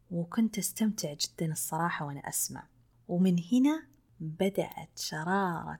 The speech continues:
الحب الأولى بيني وبين البودكاست. جلست أتطقس وأقرأ وأسمع عن طريقة البودكاست، كيف أبدأ وإيش أحتاج وإيش هي البرامج و، و، و، و إلى آخره.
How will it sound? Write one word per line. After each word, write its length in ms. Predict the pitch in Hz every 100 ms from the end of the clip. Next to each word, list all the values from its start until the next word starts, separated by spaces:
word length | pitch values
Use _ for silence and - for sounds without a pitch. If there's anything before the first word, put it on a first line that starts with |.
| -
الحب 640 | 151 147 - 269 - _ 247
الأولى 640 | 233 233 262 262 269 285 - _ _ _ _ -
بيني 280 | 180 214 208
وبين 220 | 165 151
البودكاست. 800 | 143 - 151 - - - - - _ _ _ _ _ -
جلست 340 | 269 349 349 202
أتطقس 960 | 196 - 196 - - 165 156 160 -
وأقرأ 720 | 190 - 202 - 175 175 175
وأسمع 480 | 170 - - - 180
عن 120 | 160
طريقة 440 | 170 175 180 175 165
البودكاست، 840 | 170 165 160 - 185 175 175 170 - -
كيف 260 | 208 -
أبدأ 600 | 175 - - 170 170 170 -
وإيش 280 | - -
أحتاج 680 | 180 - - 185 180 175 175 - - - - - -
وإيش 640 | 185 170 175 - - - 196
هي 140 | 185
البرامج 1000 | 175 175 185 180 180 175 175 175 180 180
و، 40 |
و، 260 | 202 202 196
و، 320 | 190 190 190
و 60 | 190
إلى 200 | 190 196
آخره. 420 | 170 - 165